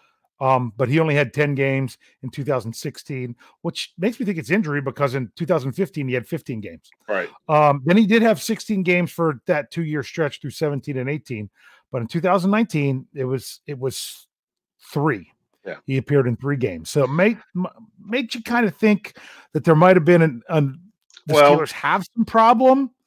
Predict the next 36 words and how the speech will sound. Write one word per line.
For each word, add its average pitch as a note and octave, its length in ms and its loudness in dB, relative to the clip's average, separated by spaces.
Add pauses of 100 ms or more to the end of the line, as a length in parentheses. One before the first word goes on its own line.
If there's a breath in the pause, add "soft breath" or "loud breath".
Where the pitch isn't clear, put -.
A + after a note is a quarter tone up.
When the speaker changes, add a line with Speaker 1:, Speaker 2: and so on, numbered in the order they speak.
(220 soft breath)
Speaker 1:
when F#3 200 0
thinking G#3 400 2
maybe, F#3 400 4 (160 loud breath)
maybe E3 280 2
that F#3+ 200 4
knee's F3+ 260 0
no F#3 160 4
good D#3+ 220 2
anymore. C3+ 240 6
Speaker 2:
Well, C#3 140 8
that's C#3+ 180 6
what D3+ 140 4
Speaker 1:
Maybe - 120 0
Speaker 2:
Wes, D#3+ 160 6
Speaker 1:
his C3+ 80 -6
Speaker 2:
that's F3 220 2
what G3 60 4
Speaker 1:
best F3+ 120 2
Speaker 2:
Wes E3 100 6
Speaker 1:
years D#3+ 100 4
are D3 40 -2
Speaker 2:
was - 20 -6
Speaker 1:
behind C#3 180 2
Speaker 2:
saying D3 200 6
Speaker 1:
him. C3 60 4
Speaker 2:
on B2+ 80 0
there. A#2+ 220 -4
He A2+ 80 -8
said, B2+ 340 -10
Wes C#3+ 460 -2
was B2 140 -6
saying B2+ 240 -2
he B2+ 80 -4
has B2 180 0
a G#2+ 40 -18
feeling B2 420 -4